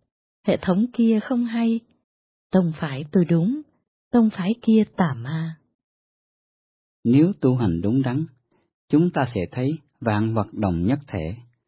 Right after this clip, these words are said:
Speaker 2: không thể nào phê bình ai, không nói ai không tốt, không cho rằng tôn phái nào là tà đạo, không chỉ trích hành động nào là không đúng.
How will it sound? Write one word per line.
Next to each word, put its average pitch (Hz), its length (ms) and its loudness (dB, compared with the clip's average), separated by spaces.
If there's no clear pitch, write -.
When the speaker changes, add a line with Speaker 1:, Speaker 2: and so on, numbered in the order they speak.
Speaker 2:
không 165 300 -2
thể 117 160 -4
nào 95 300 -2
phê 120 140 2
bình 98 220 -2
ai, 107 340 -4
không 139 220 2
nói 147 220 2
ai 123 220 -6
không 113 240 -4
tốt, 151 180 -2
không 151 260 0
cho 143 160 0
rằng 98 260 -2
tôn 127 280 0
phái 143 140 -2
nào 87 320 -2
là 80 120 -10
tà 80 160 -8
đạo, 71 300 -10
không 160 200 0
chỉ 113 160 -2
trích - 220 -4
hành 101 220 2
động 92 240 -2
nào 82 240 -4
là 80 140 -8
không 117 260 -6
đúng. 156 200 -2